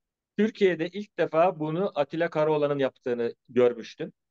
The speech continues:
Dört beş sene önce ya da kaç sene önceyse Panathinaikos maçı. Ondan sonra o günden sonra böyle bir özel sempatim vardı ama o da böyle işte oluyor inişler, çıkışlar, iyi maçlar, kötü maçlar oluyor ama bugün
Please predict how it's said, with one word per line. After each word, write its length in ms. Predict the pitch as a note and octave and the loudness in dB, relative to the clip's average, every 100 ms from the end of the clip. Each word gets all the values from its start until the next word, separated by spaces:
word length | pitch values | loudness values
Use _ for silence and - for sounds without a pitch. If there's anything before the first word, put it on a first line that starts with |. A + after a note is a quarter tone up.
| _ | _
Dört 220 | A#2+ - C#3 | -2 0 0
beş 140 | B2+ | 0
sene 200 | - A2 | 0 2
önce 220 | G#2+ G#2+ | 2 2
ya 100 | A2+ | 2
da 200 | A#2 A2 | 4 2
kaç 260 | - B2+ - | 0 -4 -2
sene 220 | - A2+ | 0 0
önceyse 440 | A2+ A2 A#2 - A2 | 0 0 -2 -2 -6
Panathinaikos 840 | - A2+ G#2+ A2+ A2+ G#2 A2 - | 0 2 2 0 0 0 -2 -4
maçı. 340 | A2 - F3+ - _ _ _ _ _ _ | -6 -2 -4 -4 _ _ _ _ _ _
Ondan 280 | C#3 C#3 D#3+ | 0 2 2
sonra 440 | D3+ D3+ D#3 A3 - _ _ _ _ _ _ _ _ _ _ _ _ | 4 2 4 0 -4 _ _ _ _ _ _ _ _ _ _ _ _
o 140 | F3 F#3 | 0 0
günden 320 | G3 F#3 F3+ - | 0 0 -2 -4
sonra 260 | F3+ F3+ F3+ | -2 0 0
böyle 360 | F3 F3+ F3+ E3+ | -4 -4 -6 -4
bir 80 | |
özel 340 | D3 E3 F#3 F#3+ | -6 -2 0 0
sempatim 600 | F3 E3 E3 E3 G3 F#3 | 0 -4 -4 -4 -4 0
vardı 260 | C3+ C#3 F#3 | 0 0 -2
ama 180 | F#3 | 0
o 80 | E3+ | 0
da 160 | E3+ E3+ - _ | 0 -4 -8 _
böyle 220 | D3 C#3 D3 | -4 -4 -6
işte 320 | - C3+ - _ _ _ _ _ | -10 -12 -12 _ _ _ _ _
oluyor 400 | E3+ D#3+ C#3 A#2+ - | 2 4 4 2 -6
inişler, 480 | D3 C3 - C#3 C3+ | -10 -8 -2 0 0
çıkışlar, 640 | - C3+ C3+ - C3+ B2+ - - | -6 -10 -8 -2 2 2 0 4
iyi 180 | C3+ | 6
maçlar, 380 | C3+ A#2+ - C3 | 6 2 2 2
kötü 220 | C#3+ C3+ | 2 2
maçlar 300 | C#3 A#2 - | 0 -2 0
oluyor 260 | B2 C#3 F#3 | 2 4 2
ama 200 | C#3 A2 _ _ _ _ - | 2 -2 _ _ _ _ -20
bugün 300 | - G3+ | 0 0